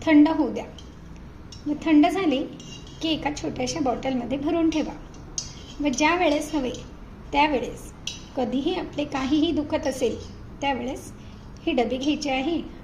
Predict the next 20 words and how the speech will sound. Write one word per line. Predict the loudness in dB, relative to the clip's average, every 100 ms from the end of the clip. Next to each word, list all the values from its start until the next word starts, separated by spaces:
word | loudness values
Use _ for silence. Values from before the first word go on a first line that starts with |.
| -4
आणि | -2 0 -2
या | -2
तेलने | -4 -2 -2 -2 -6 -16 -18 -18 -18 -14 -8 -2
ज्याप्रमाणे | 0 0 0 0 2
मी | 2
दाखवत | 2 0 -2 -2
आहे | 0 -2 -4 -10 -18 -20 -20 -20 -20 -20 -20 -20 -20 -20 -20 -20 -8 2
त्याप्रमाणे | 2 4 0 0 -2 -4 -12 -18 -20 -20 -4
अलगद | 2 2 2 0 -4 -16 -20 -20 -20 -20 -8 0
ज्या | 2
ज्या | 4 2
ठिकाणी | 0 -2 -2 -2
आपल्याला | 0 2 2
दुखत | 2 0 0
आहे | 0 0
त्या | 0 0
ठिकाणी | 0 -2 0 0 -2 -10 -16 -18 -18 -18 -16 -4
मसाज | 0 2 2 0
करायचे | 0 0 2 0
आहे. | -2